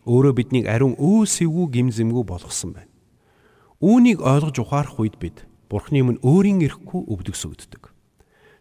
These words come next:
Тэр та бидний гим нүглийн төлөө загалмай дээр цусаа урсган байж, бидэнд уучлал, өршөөлийг өгсөн юм. Гэхдээ тэр үүгээр зогсохгүй. Биднийг ариун, өөсөвгүй бөгөөд гим зэмгүй болгосон юм. Бурхан таны амьдралд ямар агуу зорилгыг тавьсан болохыг та мэдэх үү?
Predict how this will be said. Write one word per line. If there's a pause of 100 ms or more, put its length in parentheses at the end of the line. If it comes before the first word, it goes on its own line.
Тэр
та
бидний
гим
нүглийн
төлөө
загалмай
дээр
цусаа
урсган
байж, (320)
бидэнд
уучлал,
өршөөлийг
өгсөн
юм. (880)
Гэхдээ
тэр
үүгээр
зогсохгүй. (560)
Биднийг
ариун,
өөсөвгүй
бөгөөд
гим
зэмгүй
болгосон
юм. (1040)
Бурхан
таны
амьдралд
ямар
агуу
зорилгыг
тавьсан
болохыг
та
мэдэх
үү?